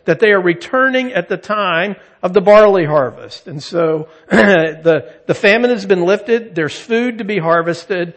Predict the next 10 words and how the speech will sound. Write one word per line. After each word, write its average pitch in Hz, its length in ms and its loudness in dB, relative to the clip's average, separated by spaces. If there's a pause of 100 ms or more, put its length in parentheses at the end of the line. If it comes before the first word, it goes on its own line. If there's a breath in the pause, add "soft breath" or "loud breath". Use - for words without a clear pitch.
(320 soft breath)
and 170 160 -2
so 175 260 -4
as 165 160 0
a 170 40 -6
result 180 460 -2
of 156 100 -8
that, 151 220 -4
that's 185 220 -4
the - 120 -6
situation 196 960 -6